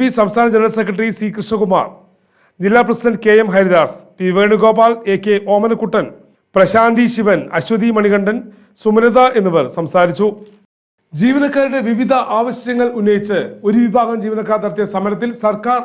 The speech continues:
ഓഫീസുകളുടെ പ്രവർത്തനം താളം തെറ്റി. സി പി ഐ, കോൺഗ്രസ് അനുകൂല സംഘടനകളാണ് സമരവുമായി രംഗത്തെത്തിയത്. ഡി എ കുടിശ്ശിക, ശമ്പള കുടിശ്ശിക അനുവദിക്കുക, മെഡിസെപ്പിന് പകരം സംവിധാനം ഏർപ്പെടുത്തുക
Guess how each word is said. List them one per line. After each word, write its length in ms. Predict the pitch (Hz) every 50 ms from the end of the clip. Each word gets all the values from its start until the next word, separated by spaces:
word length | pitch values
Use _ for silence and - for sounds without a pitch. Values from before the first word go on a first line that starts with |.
| - 233
ഓഫീസുകളുടെ 460 | 214 175 220 220 - 214 226 208 214 - 196
പ്രവർത്തനം 420 | 196 196 185 - 208 185 147 117 - - - 180
താളം 300 | 180 185 185 180 170 143
തെറ്റി. 200 | 170 160 - - - - _ _ _ _ _ _ _ _ _ _ -
സി 140 | - 247 262 262 247
പി 120 | 254 254 294 - - 240
ഐ, 40 | 240 247 240 - - - _ _ _ - 196
കോൺഗ്രസ് 480 | 208 214 220 226 190 226 233 233 233 - - - 190
അനുകൂല 360 | 190 196 214 185 208 220 220 226 220 -
സംഘടനകളാണ് 680 | 202 190 190 202 202 208 214 208 208 202 196 185 180 139 120 - - - - -
സമരവുമായി 640 | 180 185 190 208 220 226 226 220 214 202 190 185 175 - 175
രംഗത്തെത്തിയത്. 640 | 170 175 185 190 156 190 165 151 190 185 180 202 190 196 - - - _ _ _ _ 180 170
ഡി 100 | 196 214 220 240 262
എ 20 | 269 -
കുടിശ്ശിക, 360 | 254 240 226 - - 233 196 233 226 233 233 - - -
ശമ്പള 300 | - 180 185 185 185 226 226 226
കുടിശ്ശിക 340 | 220 196 190 - 214 202 202 208 208 208 202
അനുവദിക്കുക, 480 | 170 170 180 202 170 185 151 175 131 127 120 135 180 - - _ _ _ _ _ - 185
മെഡിസെപ്പിന് 520 | 196 196 196 196 247 247 247 254 240 254 240
പകരം 240 | 233 220 226 226 226 220
സംവിധാനം 480 | 233 220 214 214 220 220 220 220 220 208
ഏർപ്പെടുത്തുക 340 | 208 - 220 202 185 220 214